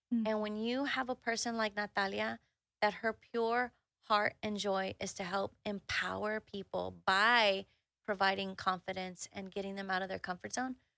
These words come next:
Speaker 2: I mean, that's golden.
Speaker 1: Yeah.
Speaker 2: She's awesome. I love her.
Speaker 1: Yeah. I'm like, "You're not getting rid of me." I'm like, "You're gonna be in my life forever."
Speaker 2: I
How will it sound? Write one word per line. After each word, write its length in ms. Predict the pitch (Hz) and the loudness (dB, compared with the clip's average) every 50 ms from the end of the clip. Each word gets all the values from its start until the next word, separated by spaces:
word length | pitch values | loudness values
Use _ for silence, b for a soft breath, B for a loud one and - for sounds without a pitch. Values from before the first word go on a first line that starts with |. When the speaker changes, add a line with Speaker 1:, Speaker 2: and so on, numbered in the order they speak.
| _ _ _ _ _ _ - | _ _ _ _ _ _ -6
Speaker 2:
I 40 | 214 | -6
mean, 160 | 208 202 202 | -4 -2 0
that's 220 | 226 254 269 - | 0 0 0 -2
golden. 460 | - - 175 170 175 - - 87 - - _ _ _ _ _ - | -2 -2 -2 -2 -2 -4 -8 -10 -10 -12 _ _ _ _ _ 2
Speaker 1:
Yeah. 300 | 247 233 226 220 214 208 | 4 4 6 4 4 2
Speaker 2:
She's 240 | 214 - 294 262 | 2 0 2 2
awesome. 340 | 240 196 185 190 - 202 202 - | 2 2 2 0 0 -2 0 2
I 80 | - 220 | 2 2
love 240 | 220 214 190 - | 4 4 2 4
her. 60 | - 240 | 6 6
Speaker 1:
Yeah. 380 | 247 247 240 226 214 208 196 - | 8 8 10 10 8 8 8 6
I'm 120 | 220 247 | 6 8
like, 260 | 247 247 240 233 233 - | 10 8 8 8 6 4
"You're 100 | 277 294 | 2 4
not 180 | 285 254 214 208 | 6 4 4 4
getting 220 | 202 196 196 190 | 2 2 2 2
rid 140 | 185 185 180 180 | 0 0 -2 -2
of 160 | 180 - - | -2 -4 -6
me." 220 | - - 226 214 - | -6 -6 -6 -4 -2
I'm 60 | 240 220 | 2 2
like, 120 | 220 226 | 4 4
"You're 80 | 240 240 | 6 4
gonna 80 | 226 208 | 4 4
be 60 | 208 | 2
in 60 | 202 | 0
my 120 | 196 196 196 | 2 2 2
life 160 | 196 196 196 | 2 2 2
forever." 280 | - 220 208 202 202 - | 0 0 0 0 4 6
Speaker 2:
I 460 | 269 294 285 254 240 277 302 320 330 | 6 6 6 6 6 6 4 4 4